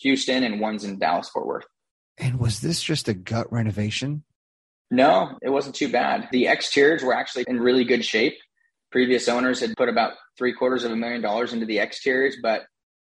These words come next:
Speaker 1: what did need a lot of work were the interiors. And so a lot of the interiors, there's a lot of long-term residents that had lived there, and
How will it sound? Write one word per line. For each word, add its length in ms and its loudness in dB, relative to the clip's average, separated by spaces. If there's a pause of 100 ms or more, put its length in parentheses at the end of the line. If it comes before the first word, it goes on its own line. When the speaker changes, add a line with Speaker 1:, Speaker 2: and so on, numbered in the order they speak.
(120)
Speaker 1:
what 200 0
did 180 2
need 160 -2
a 40 -2
lot 240 0
of 60 -8
work 240 -6
were 80 -6
the 140 -4
interiors. 720 -6
And 120 -18
so 300 -2
a 40 -6
lot 220 0
of 100 -6
the 120 -4
interiors, 440 -2
there's 200 -2
a 40 -4
lot 280 0
of 200 -2 (300)
long-term 840 0
residents 440 -4
that 120 -2
had 120 -6
lived 180 -2
there, 220 2
and 220 -4